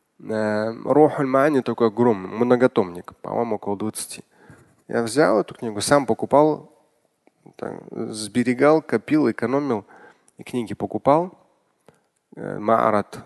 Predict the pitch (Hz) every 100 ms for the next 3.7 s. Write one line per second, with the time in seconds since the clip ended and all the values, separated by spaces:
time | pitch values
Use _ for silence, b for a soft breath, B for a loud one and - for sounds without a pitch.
0 | _ 123 120 120 110 107 - 127 104 -
1 | - 175 - 101 98 95 113 123 113 110
2 | 107 110 - 107 120 - 107 - - 98
3 | 90 - - - - - -